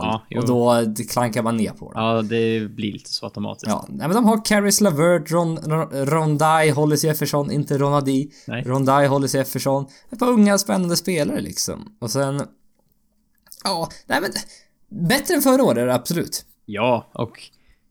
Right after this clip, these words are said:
Speaker 1: det, det finns nog många som argumenterar för att... Eh,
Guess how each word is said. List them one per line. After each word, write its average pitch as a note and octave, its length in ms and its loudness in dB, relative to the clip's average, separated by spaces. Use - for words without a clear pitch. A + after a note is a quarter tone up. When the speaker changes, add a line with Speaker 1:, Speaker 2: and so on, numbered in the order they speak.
Speaker 1:
det, G#2+ 480 0
det G#2+ 160 0
finns D#3 300 0
nog C3 100 2
många B2 220 0
som A2+ 260 0
argumenterar A2+ 760 -2
för G#2+ 240 -8
att... - 300 -10
Eh, G#2+ 380 -4